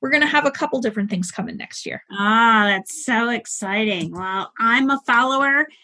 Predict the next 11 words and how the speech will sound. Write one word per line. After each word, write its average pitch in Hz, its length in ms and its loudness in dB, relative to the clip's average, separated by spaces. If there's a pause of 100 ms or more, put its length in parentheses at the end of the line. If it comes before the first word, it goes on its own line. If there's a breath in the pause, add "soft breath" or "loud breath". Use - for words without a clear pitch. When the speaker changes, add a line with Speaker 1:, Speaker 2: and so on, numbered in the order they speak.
(240 loud breath)
Speaker 2:
I'm 240 240 2
checking 277 400 -4
you 269 240 0
out. 262 420 4
I'm 247 320 0 (140)
commenting 262 880 2
and 226 160 0
sharing, 247 840 0
and 214 240 2
I've 208 420 0
introduced 247 880 0